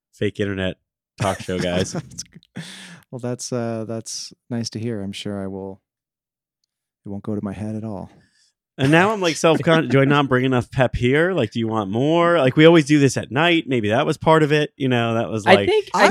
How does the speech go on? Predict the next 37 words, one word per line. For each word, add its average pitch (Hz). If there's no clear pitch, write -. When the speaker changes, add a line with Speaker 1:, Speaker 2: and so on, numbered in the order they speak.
Speaker 3:
think 156
it's -
something 190
about, 131
like, 131
coming 139
in 127
and 127
out 120
of 107
breaks, 101
like, 104
um, 98
having, 127
like, 110
like, 147
a 135
specific -
structure 127
that 123
you 113
have 113
to 101
work 92
within 147
because 107
Speaker 1:
Yeah. 104
Speaker 3:
it -
doesn't 123
give 110
you 117
the 113
opportunity 110
to 123
meander. 139
Um, 85
but 160